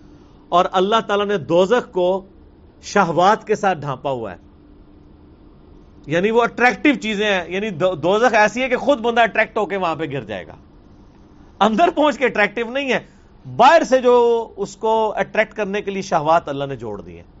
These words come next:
یہ صحیح مسلم میں حدیث ہے۔ اور اسی کی ایکسپلینیشن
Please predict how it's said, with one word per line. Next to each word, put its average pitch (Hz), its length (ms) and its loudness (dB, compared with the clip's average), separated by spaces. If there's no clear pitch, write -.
یہ 143 60 -18
صحیح 165 160 -4
مسلم 151 360 -6
میں 131 80 -6
حدیث 107 280 -12
ہے۔ 95 40 -14
اور 180 220 4
اسی 220 260 -6
کی 226 100 -2
ایکسپلینیشن 190 540 -2